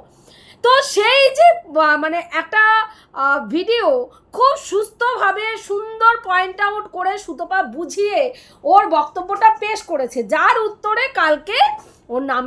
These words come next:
কি বলে, শিয়াল একটা ভিডিও, ভিডিও করেছে এবং সেই ভিডিওটার পরিপ্রেক্ষিতেই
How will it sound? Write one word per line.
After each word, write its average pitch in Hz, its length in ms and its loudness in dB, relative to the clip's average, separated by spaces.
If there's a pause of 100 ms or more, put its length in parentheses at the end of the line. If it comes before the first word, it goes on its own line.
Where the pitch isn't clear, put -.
কি 302 80 -12
বলে, 339 260 -4
শিয়াল 381 520 2
একটা 302 180 -8 (120)
ভিডিও, 233 260 -4
ভিডিও 254 400 -6
করেছে 294 440 -4 (540)
এবং 480 200 6 (120)
সেই 453 340 0
ভিডিওটার 466 600 0
পরিপ্রেক্ষিতেই 403 640 -2